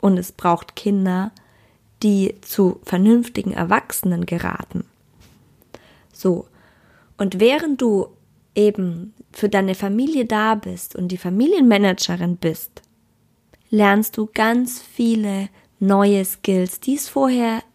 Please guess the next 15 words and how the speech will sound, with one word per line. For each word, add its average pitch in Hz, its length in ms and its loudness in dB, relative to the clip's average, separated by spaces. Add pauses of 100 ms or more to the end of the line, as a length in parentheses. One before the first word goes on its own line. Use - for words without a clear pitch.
(300)
in 208 140 0
der 202 120 0
Arbeitswelt 185 800 -2
nicht 202 280 2
gebraucht - 400 -10
hat. 165 80 -4
Oder 220 160 4
die 208 140 2
braucht's - 360 0
vielleicht 202 340 -4
schon. 240 260 6 (600)
Deswegen 220 480 2 (280)
sage 214 300 2
ich 220 100 -6
ja, 220 180 0